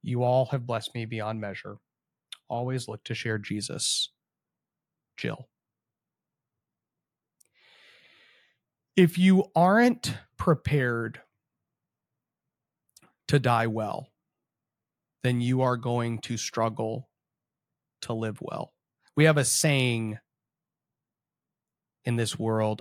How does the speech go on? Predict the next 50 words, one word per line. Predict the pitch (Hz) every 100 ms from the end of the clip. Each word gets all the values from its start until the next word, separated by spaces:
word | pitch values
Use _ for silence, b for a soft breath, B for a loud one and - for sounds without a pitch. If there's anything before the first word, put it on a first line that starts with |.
| -
"I | 117
can | - 117 110
die | 113 113 113
a | 107
happy | 101 113 107 113 104
man." | 101 101 98 101 - _ _ _ _
Have | 131
you |
ever | 127
heard | 117 123 123
that? | 123 - _ _ _
Have | -
you | 123
heard, | 110 120 -
heard | - 120 110
somebody | 113 107
use | 104 113 120
it? | 131 _ b b b b b b b b -
It |
usually | 160 214 202 185
happens | 180 165 170 156
after | 151 139
some | - 143
euphoric | 135 123 - 135 139 131 - - 117
experience. | - - 123 117 110 104 - -
I, | 135 139
I | 135 131 127 - B B B
used | 151 135
this | 139 127
example | 127 135 131 123
in | 120
my | 113
sermon. | - 123 117
I |
said | 110 127
that | 120 113
I, | 131 123
I | 139
u-, | 151 160
I | 139
think | 139 165
I've | 131
used | 143 139 143
it |
after | 127 117 131
eating | 127 127
a | 113
really | 123 120
good | 123 110
ribeye. | 104 113 113 98 92